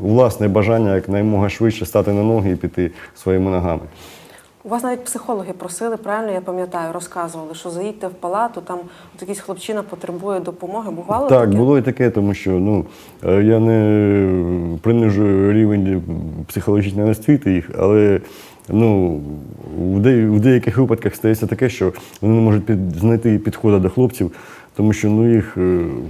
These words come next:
Speaker 1: даже незважаючи на те, що це жіночка в білому халаті, вродлива і так далі, навіть якщо це чоловік, їх не,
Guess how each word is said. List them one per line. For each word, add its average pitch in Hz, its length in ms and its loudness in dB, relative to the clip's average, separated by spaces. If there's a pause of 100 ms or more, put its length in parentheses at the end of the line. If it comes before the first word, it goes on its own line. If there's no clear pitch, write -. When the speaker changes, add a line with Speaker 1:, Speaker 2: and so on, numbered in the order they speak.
(120)
Speaker 1:
даже 107 520 4
незважаючи 113 480 4
на 107 60 2
те, 104 120 0
що 101 120 0
це 98 240 2
жіночка 107 420 2
в - 20 4
білому 104 300 4
халаті, 98 340 2
вродлива 98 440 2
і - 20 2
так 101 120 -4
далі, 107 260 4
навіть 104 340 2
якщо 101 220 0
це 98 140 -2
чоловік, 117 440 2
їх 107 160 0
не, 110 300 2